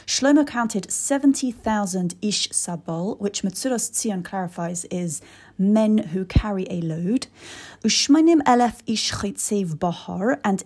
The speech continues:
eighty thousand ish chitzev bahar, meaning men who were stone cutters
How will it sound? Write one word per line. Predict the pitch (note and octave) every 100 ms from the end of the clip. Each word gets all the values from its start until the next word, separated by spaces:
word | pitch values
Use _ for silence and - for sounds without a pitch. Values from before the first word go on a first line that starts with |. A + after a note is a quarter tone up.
| -
eighty | D4+ D4+ -
thousand | G#3+ - A3 G3+ F#3 F#3 F3 -
ish | A3 G#3 -
chitzev | - F#3 F3+ - F#3+ F3 -
bahar, | - E3 - F3+ F#3+ A3+
meaning | G#3 G3+ F#3+ F#3 F#3+
men | G#3+ G#3
who | F3+ F3+
were | F3+
stone | - - - A3+ A3 G#3+
cutters | - F3+ F3 F3 E3 C#3+